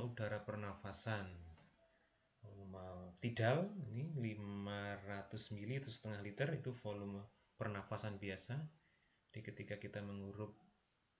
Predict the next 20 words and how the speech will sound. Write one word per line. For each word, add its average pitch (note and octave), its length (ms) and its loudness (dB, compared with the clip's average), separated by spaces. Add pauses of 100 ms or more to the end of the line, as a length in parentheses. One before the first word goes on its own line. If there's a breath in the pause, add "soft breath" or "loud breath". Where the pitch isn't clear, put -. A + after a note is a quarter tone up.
(340)
udara G2+ 320 -2
secara G#2 320 -2
biasa, A#2 560 -2
tidak - 240 -8
dipaksa, G#2+ 560 -2
itu A2+ 320 -2 (320)
lima G2 240 -4
ratus G2+ 320 -4
mililiter. G2 480 -4 (1040 loud breath)
Kemudian A2 540 -2
ada G#2+ 320 -2 (140)
volume G#2 420 0
cadangan G2+ 560 -2
inspirasi. A2+ 1120 2 (400 loud breath)
Ketika G#2 400 -4 (160)
ingin G2+ 360 0
menghirup A2 520 2
lebih A2+ 240 2
banyak G2+ 320 0
lagi, C#3 560 2